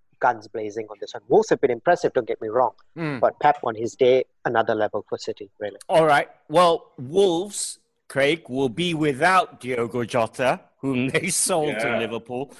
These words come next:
Speaker 2: But I understand they're on the verge of signing Nelson Semedo from Barcelona. He's
Speaker 3: Yeah.
Speaker 2: right back. He's gonna come in and replace Matt Doherty, I guess.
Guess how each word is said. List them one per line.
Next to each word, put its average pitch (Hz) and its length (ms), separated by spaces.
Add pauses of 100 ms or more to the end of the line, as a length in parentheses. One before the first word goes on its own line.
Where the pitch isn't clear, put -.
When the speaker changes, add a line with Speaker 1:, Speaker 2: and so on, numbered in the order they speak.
(240)
Speaker 2:
But 180 140
I 190 240
understand 233 640
they're 143 120
on 196 220
the 190 120
verge 202 420
of 165 100
signing 190 800
Nelson 202 440
Semedo 165 840 (480)
from 156 460
Barcelona. 160 1080
He's 185 540 (100)
Speaker 3:
Yeah. 151 100
Speaker 2:
right 175 300
back. 180 260
He's 185 160
gonna 160 200
come 160 200
in 165 120
and 147 120
replace 139 380
Matt 135 220
Doherty, 131 460
I 92 100
guess. 113 400